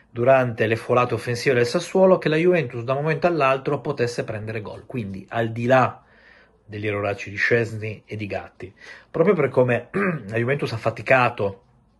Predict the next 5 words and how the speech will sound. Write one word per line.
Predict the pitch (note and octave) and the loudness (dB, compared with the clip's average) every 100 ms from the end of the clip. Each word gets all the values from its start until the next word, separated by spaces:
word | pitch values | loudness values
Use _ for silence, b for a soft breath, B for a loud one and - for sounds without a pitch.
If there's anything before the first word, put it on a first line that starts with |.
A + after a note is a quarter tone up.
| _ _ _ | _ _ _
in | A#2 | -8
mezzo | A#2 A2+ | -4 -2
al | G#2 | 0
campo, | B2+ C#3+ G#2+ F#2+ F#2 b b b b b _ | 2 2 2 -4 -8 b b b b b _
eh, | - - G2 - G1+ G#1 | -18 -14 -14 -14 -14 -16